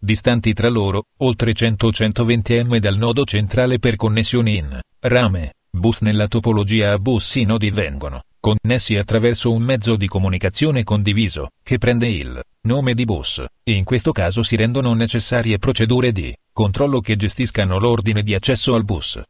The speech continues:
per evitare il sovrapporsi delle trasmissioni. La struttura a bus è tipicamente utilizzabile in un'area limitata, rete locale. Altre topologie. È doveroso rimarcare che le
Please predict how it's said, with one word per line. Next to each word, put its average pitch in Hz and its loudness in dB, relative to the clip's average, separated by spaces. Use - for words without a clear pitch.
per 101 0
evitare 104 2
il 90 -4
sovrapporsi 113 0
delle 101 0
trasmissioni. 101 -2
La 104 2
struttura 120 2
a 107 2
bus 135 -2
è 101 2
tipicamente 123 -2
utilizzabile 113 2
in 98 2
un'area 101 2
limitata, 98 -2
rete 127 2
locale. 85 -4
Altre 127 0
topologie. 117 0
È 113 0
doveroso 120 2
rimarcare 117 2
che 90 -6
le 82 -6